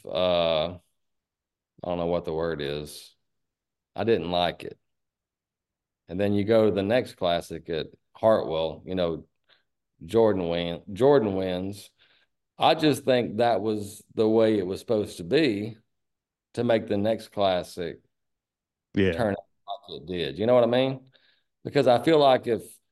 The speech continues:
Speaker 1: if I win in two thousand sixteen or if, you know, I catch five when Jordan wins, I just don't think that I would have appreciated it like I did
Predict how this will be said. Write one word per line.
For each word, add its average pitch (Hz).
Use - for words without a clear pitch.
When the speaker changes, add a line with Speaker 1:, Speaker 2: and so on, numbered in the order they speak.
Speaker 1:
if 95
I 104
win 123
in 117
two 117
thousand 98
sixteen 98
or 95
if, 95
you 95
know, 90
I 90
catch -
five 95
when 90
Jordan 90
wins, 85
I -
just 185
don't 127
think 110
that 95
I 95
would 107
have 101
appreciated 95
it 87
like 90
I 92
did 92